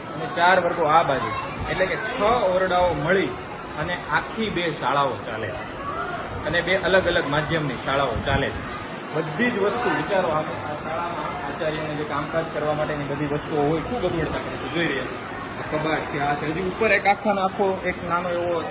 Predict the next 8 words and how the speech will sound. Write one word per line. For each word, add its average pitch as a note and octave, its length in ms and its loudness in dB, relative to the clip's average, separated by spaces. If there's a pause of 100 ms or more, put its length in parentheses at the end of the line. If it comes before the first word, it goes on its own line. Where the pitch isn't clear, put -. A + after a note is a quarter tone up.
(120)
અગાશી E3+ 360 4
ઉપર D#3+ 180 -4
બધી D3+ 200 -2
વસ્તુઓ D3 360 -4
સ્ટોરમાં D3 500 -2
પડેલી D3 320 2
છે. A2 160 -4 (500)
અને E3+ 200 4